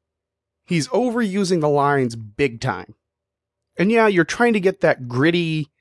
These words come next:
dark feel, 'cause this is a darker story. This is post-Miller, so it's more noir. More urban Avenger than swashbuckling hero, but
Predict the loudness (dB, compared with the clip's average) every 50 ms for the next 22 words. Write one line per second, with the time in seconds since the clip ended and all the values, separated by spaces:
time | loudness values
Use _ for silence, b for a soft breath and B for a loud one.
0 | _ _ _ -14 -12 -6 -2 0 2 2 2 0 -4 -14 -6 -2 0 2 2 2
1 | 0 -2 -2 -6 -6 -4 -2 -2 -2 0 2 2 2 2 0 2 0 0 0 0
2 | -2 -6 -6 -4 -2 0 2 2 2 0 0 -2 -2 -2 -2 -2 -6 -2 -2 0
3 | 0 0 -2 -2 0 0 2 0 0 -2 -2 -2 -2 -2 -2 -2 -2 -2 0 0
4 | 0 0 0 2 2 2 0 -2 -6 _ _ _ _ _ _ _ _ _ _ _
5 | -6 -2 0 0 0 0 0 0 2 2 2 0 0 0 2 0 2 2 2 0
6 | 0 0 2 0 0 0 0 0 0 0 0 0 -2 -4 -4 -2 0 -2 -2 0
7 | -2 -2 0 2 0 0 0 0 -2 -2